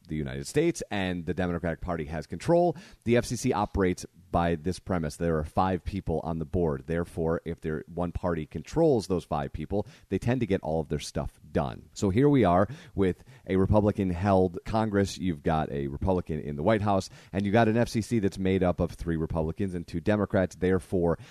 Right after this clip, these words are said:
what I'm about to tell you is likely to go into effect on December fourteenth, and it will happen, uh, because a couple of reasons. One,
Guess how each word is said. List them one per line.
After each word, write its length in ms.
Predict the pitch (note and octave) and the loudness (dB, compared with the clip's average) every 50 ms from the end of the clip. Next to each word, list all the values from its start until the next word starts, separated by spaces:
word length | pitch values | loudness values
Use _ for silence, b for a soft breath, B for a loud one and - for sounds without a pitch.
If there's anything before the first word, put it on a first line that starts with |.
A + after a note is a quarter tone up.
| B C#3 A2 | B -20 -18
what 280 | B F2+ F#2 A2+ C#3 D#3 | B 2 4 6 6 6
I'm 80 | D#3 | 6
about 260 | D3+ C#3+ B2 B2+ A#2+ G#2+ | 4 6 6 4 4 4
to 60 | G#2 | 2
tell 200 | - A#2+ A#2 A#2 | 2 2 4 4
you 160 | A2+ G#2 G2+ | 4 4 4
is 200 | D#2 G2 F#2+ F2 | 4 2 2 2
likely 400 | G2 G#2 G#2+ G#2+ - G#2 F#2+ F#2 | 2 2 2 2 2 -2 -2 -2
to 160 | - - F#2 | -2 -4 -2
go 260 | D#2+ D2+ G2 F#2+ F#2+ | 0 4 4 6 6
into 320 | D#2 D#2+ F2 F2 F2+ F2+ F2 | 4 2 0 0 0 0 0
effect 460 | E2 - - - F#2+ F2+ F2 - - - - | -2 -2 0 0 2 2 0 -2 -8 -8 -4
on 420 | F2 E2+ E2 E2 D#2+ D#2+ D#2+ D2+ - - F#2+ | -2 -2 0 0 -2 -2 -4 -6 -8 -10 -10
December 380 | E2+ F2 - - F#2 E2+ D#2 D#2+ | -8 -6 -2 -2 -2 0 -2 -4
fourteenth, 680 | - - F#2+ F2 - - - - C3 C3+ C3 A#2 - B B B B B | -2 -2 -2 -2 -2 -4 -4 -2 -2 -2 -2 -2 -6 B B B B B
and 140 | F#2+ A2+ A#2 | 0 0 0
it 100 | A2 - | 0 0
will 140 | G#2 G2+ | 0 -2
happen, 600 | F2+ - - F3 F3+ - - G#2+ G2 G2 G2+ G#2+ - - | 0 0 0 0 0 2 2 2 2 2 0 -2 -2 0
uh, 200 | G2+ F#2+ F2+ D#2+ | 0 0 0 0
because 760 | E2 - A2 G2+ - - B2 B2+ A#2 G#2+ G#2 G2 F2 - - | -2 -2 -4 -2 0 2 4 6 6 6 4 4 2 -2 -6
a 60 | - | -6
couple 240 | G2+ - A#2 G#2+ G2+ | -2 0 0 2 2
of 80 | G2 F2 | 2 2
reasons. 300 | E2 D#2 D2+ D#2+ D2+ E2+ | 2 0 0 -4 -4 0
One, 420 | G#2 B2 C3+ A#2 G#2+ A2 A#2 A2 | 2 4 6 6 6 4 2 -2